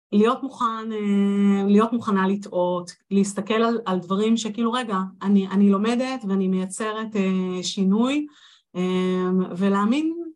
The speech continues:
רגע ב-, ב-, ב-, במטרה הזו, גם כשסביבנו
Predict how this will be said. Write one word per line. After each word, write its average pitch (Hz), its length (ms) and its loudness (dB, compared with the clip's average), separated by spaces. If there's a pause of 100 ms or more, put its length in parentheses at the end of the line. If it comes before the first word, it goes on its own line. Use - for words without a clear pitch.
(380)
רגע 294 280 -4
ב-, 226 420 -2
ב-, 202 420 -2 (100)
ב-, 190 380 -4
במטרה 202 580 0
הזו, 220 480 -6
גם 269 260 -2
כשסביבנו 247 1800 0